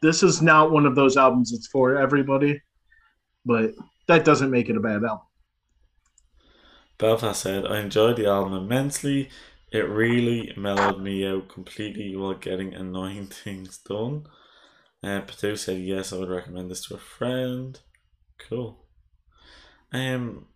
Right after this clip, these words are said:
Speaker 2: and then, I suppose, ratings. We'll move on to the ratings in a moment.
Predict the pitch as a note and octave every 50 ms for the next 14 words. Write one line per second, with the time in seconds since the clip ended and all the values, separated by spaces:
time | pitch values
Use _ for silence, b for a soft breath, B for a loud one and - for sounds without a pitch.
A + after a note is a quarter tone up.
0 | _ _ - _ - - A2+ A#2 A#2 A2+ - B2+ C3+ C#3+ C#3 C3+ C3 B2+ - -
1 | C3 - - B2 - - C3+ C3 B2+ C3 C#3+ C3+ B2 - - - - G2 G2 G2
2 | G2+ A2 A2 - - F2+ F2+ F2+ G2 G2 G2+ G#2 G2+ G2+ G2+ G2+ G2+ - F#2 F#2
3 | F#2+ F#2 F2+ F#2 F#2 F#2 F2+ F2+ F2 F2+ F#2 F#2 F2+ F2+ F2+ F2+ -